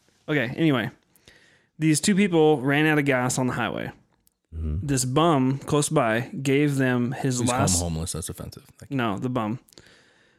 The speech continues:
Speaker 1: The bum gave him his last twenty dollars that he had so they can get gas and get home. So they got home,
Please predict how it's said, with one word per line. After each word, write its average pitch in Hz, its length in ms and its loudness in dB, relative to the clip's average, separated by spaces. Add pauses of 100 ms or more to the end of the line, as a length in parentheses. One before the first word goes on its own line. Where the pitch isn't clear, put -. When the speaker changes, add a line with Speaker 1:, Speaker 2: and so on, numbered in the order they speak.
(160)
Speaker 1:
The 156 220 2
bum 165 400 4
gave 151 180 4
him 131 300 2 (280)
his 143 240 0
last 139 460 0
twenty 147 260 2
dollars 123 420 0
that 113 100 -2
he 107 60 -2
had 117 380 -4
so - 120 -2
they 127 140 -2
can 123 100 -2
get 107 120 -2
gas 113 300 -4
and 120 80 -4
get 101 120 -4
home. 131 280 -6 (1160)
So 127 360 2
they 147 220 2
got 151 180 2
home, 131 380 2